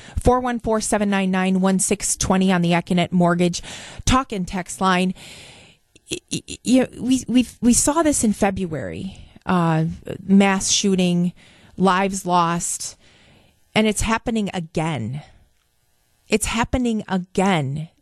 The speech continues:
The, the, the students go to school minding their own business, and, and a classmate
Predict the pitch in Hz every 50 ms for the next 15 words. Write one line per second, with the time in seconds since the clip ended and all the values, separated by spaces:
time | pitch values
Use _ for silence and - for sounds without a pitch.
0 | _ - 185 196 190 180 - - 185 190 185 175 165 185 180 190 185 180 - _
1 | _ _ _ _ _ _ _ _ - - - - - - 240 240 240 262 277 285
2 | 285 - - - - - - - - - - - - - _ _ _ _ _ _
3 | _ - 190 175 214 220 247 277 269 - - - 240 226 233 233 233 247 269 262
4 | - - _ _ _ _ _ _ _ _ _ - 165 175 180 185 196 220 247 262
5 | 269 269 262 262 254 247 240 247 233 214 208 208 196 196 202 202 208 202 - -
6 | - - - - - - - - - - - - 208 208 208 - 220 214 208 208
7 | - - - - - 254 269 311 294 - - - 175 127 131 123 - - - -
8 | -